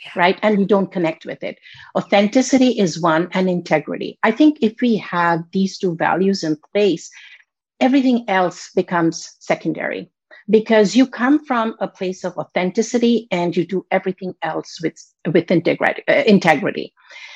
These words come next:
Speaker 2: And, um, to me, I think those are the two things that led me to my vision, and that helps me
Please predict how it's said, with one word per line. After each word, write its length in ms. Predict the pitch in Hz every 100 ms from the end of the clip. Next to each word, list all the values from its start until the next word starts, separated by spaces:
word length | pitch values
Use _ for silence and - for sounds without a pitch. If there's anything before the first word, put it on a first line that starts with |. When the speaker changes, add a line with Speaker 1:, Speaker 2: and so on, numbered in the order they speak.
| - _
Speaker 2:
And, 460 | 220 214 202 202 -
um, 380 | 208 196 190 190 -
to 200 | - 254
me, 260 | 226 269 302
I 180 | 208 208
think 360 | - 214 208 208 _ _ _ _ _ _ -
those 360 | 233 285 277 -
are 240 | 208 208 196
the 120 | 185
two 340 | - - 233
things 340 | 233 220 208 -
that 240 | 160 -
led 260 | 170 180 185
me 240 | 196 208
to 140 | - 180
my 220 | 160 160
vision, 500 | 151 165 196 247 262 185
and 180 | 175 165
that 200 | 165 165 -
helps 440 | - 180 175 - 208
me 320 | 247 202 156